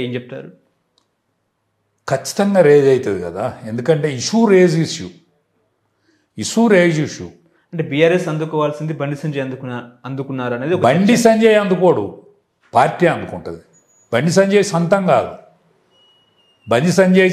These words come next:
Speaker 2: సొంతం కాదు, కిషన్ రెడ్డి సొంతం కాదు, ఈటల రాజేందర్ సొంతం కాదు, పార్టీ సొంతం.
Speaker 1: కానీ నిన్న మొత్తం వాతావరణం మొత్తం బండి సంజయ్ చు-, చుట్టే తిరిగింది.
Speaker 2: బండి సంజయ్ చుట్టూ మీరు తిప్పుతారు,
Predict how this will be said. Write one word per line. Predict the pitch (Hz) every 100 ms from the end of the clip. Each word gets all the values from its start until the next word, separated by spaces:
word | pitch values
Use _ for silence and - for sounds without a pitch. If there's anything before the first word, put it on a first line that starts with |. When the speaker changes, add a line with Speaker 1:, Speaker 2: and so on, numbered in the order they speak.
| 180
Speaker 2:
సొంతం | 170 180 175 170
కాదు, | 170 196 -
కిషన్ | 147 170 175
రెడ్డి | 175 160
సొంతం | 170 160 170 160
కాదు, | 160 175 202 147
ఈటల | 170 175 175
రాజేందర్ | 175 170 156 156
సొంతం | 147 160 156
కాదు, | 156 160 220 - _ 127
పార్టీ | 180 208 220
సొంతం. | 226 202 160 - - _ _
Speaker 1:
కానీ | 196 196
నిన్న | 196 185 165
మొత్తం | 170 208 156
వాతావరణం | 165 202 202 196 190
మొత్తం | 190 156
బండి | 147 180
సంజయ్ | 190 190 185
చు-, | 165 -
చుట్టే | 175 165 185
తిరిగింది. | 185 139
Speaker 2:
బండి | 143 185 202
సంజయ్ | 214 208 208 -
చుట్టూ | 202 185 220 196
మీరు | 220 214
తిప్పుతారు, | 220 - 170